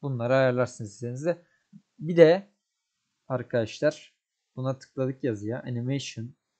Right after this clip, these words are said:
Ondan sonra animation text. Buradan en fazla bunu soruyorsunuz. Tracking arkadaşlar. Tracking ne? Sağ üstten gösteriyorum sizlere. Tracking bu arkadaşlar. Yazı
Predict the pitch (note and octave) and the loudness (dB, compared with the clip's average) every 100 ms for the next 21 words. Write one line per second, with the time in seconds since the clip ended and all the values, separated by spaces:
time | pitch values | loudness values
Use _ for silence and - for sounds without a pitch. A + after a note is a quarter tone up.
0 | _ _ _ - A#2 A#2 C#3 C3 - A#2 | _ _ _ -10 -8 -2 -2 -4 -8 -8
1 | G#2+ A#2 C3 B2+ - A2 - C#3+ D3 - | -6 -6 -6 -8 -12 -14 -8 -10 -10 -20
2 | - D#3 C#3 C#3 D#3+ - _ _ _ - | -2 -2 2 0 0 -12 _ _ _ -6
3 | F3 E3+ E3+ C#3+ D3+ D3 D3+ - B2 A2 | -6 -2 0 2 0 -2 -4 -4 -6 -6
4 | E3 - D3 D3 B2 A#2 G#2 - G2+ - | -12 -4 -4 -4 -6 -8 -10 -10 -12 -12
5 | - _ _ _ _ _ _ _ - B2+ | -18 _ _ _ _ _ _ _ -8 -6
6 | B2+ D3+ C3+ D3 D3+ C3 D#3+ _ _ - | -4 -8 -12 -6 -4 -6 -10 _ _ -10
7 | C3 A#2+ A#2 A#2 A2 A2+ - C3+ C3 B2+ | -6 -6 -6 -14 -10 -12 -10 -12 -10 -12
8 | - A#2+ B2+ C#3+ C#3+ _ _ _ _ - | -14 -8 -6 -6 -12 _ _ _ _ -10
9 | A#2+ A2+ C3 B2+ A2 G2+ G2+ - F2 - | -8 -8 -10 -6 -6 -8 -20 -20 -20 -8
10 | B2 G#2 A#2 | -8 -6 -10